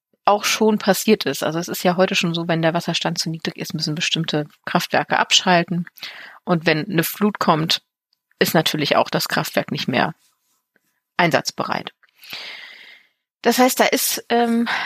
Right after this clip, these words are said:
einiges, hm, was auf uns zukommt und das betrifft nicht nur die Wasserversor-, äh, die Wasserversorgung, äh, für Wasserkraftwerke wie Gezeitenkraftwerke oder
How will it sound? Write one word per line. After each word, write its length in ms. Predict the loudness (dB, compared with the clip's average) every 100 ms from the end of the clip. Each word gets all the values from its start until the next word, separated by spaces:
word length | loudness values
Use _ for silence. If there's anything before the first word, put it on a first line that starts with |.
| -4
einiges, 680 | 2 2 2 2 2 2 -4 -6 _ -18
hm, 260 | 0 2 2
was 140 | 2
auf 160 | 0 0
uns 160 | -2 -4
zukommt 400 | -4 -2 -2 -2
und 100 | -4
das 120 | -4
betrifft 440 | -2 -2 -2 2
nicht 520 | 4 6 4 -2 -4
nur 280 | -2 0 2
die 120 | 2
Wasserversor-, 840 | 0 0 -2 -2 -4 0 2 2 2
äh, 140 | -2 -2
die 120 | -4
Wasserversorgung, 1120 | 0 -2 -2 -6 2 4 4 2 0 0 -4 -2
äh, 160 | -2
für 720 | -2 -2 0 2 4 4 2 -2 _ _ -2
Wasserkraftwerke 1040 | 0 2 0 2 0 0 2 2 2 -6
wie 60 | -6
Gezeitenkraftwerke 1300 | -4 0 0 0 -8 -4 -4 -2 0 2 0 -4 -6
oder 400 | -8 -8 -8 -10